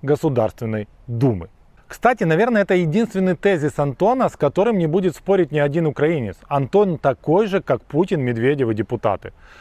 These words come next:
А вот сдача крови — это фейк, потому что вич-инфицированные не могут сдавать кровь даже солдатам Л Н Р и Д Н Р. А может быть, и могут. Впрочем, российский зритель — это организм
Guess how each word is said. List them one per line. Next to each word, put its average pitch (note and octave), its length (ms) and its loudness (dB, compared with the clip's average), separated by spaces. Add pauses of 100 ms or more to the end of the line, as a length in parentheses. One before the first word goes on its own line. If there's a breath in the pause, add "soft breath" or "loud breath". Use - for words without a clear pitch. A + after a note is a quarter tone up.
(120)
А C3+ 120 0
вот C3 140 2
сдача C#3 360 0
крови — E3+ 280 2
это A2+ 140 -2
фейк, C#3 300 -2 (380 soft breath)
потому D3+ 280 -2
что C3 300 -2
вич-инфицированные D#3+ 1200 -2
не C3 180 -2
могут D3+ 360 0
сдавать A#2 340 0
кровь E3+ 260 0 (260 soft breath)
даже D3+ 360 0 (160)
солдатам C3 800 -2 (180)
Л C#3 200 0
Н B2 120 0
Р A2 180 0 (320)
и B2+ 120 -6
Д A2 140 0
Н A#2 200 0
Р. F#2 180 -4 (380)
А A2 80 -10
может D3+ 220 -4
быть, B2 160 -6
и A2 40 -6
могут. F#2 380 -8 (560 soft breath)
Впрочем, G#3 480 -2 (220 loud breath)
российский C#3+ 460 -2
зритель — F3+ 380 -2
это F#3 280 0 (180 soft breath)
организм D3+ 720 0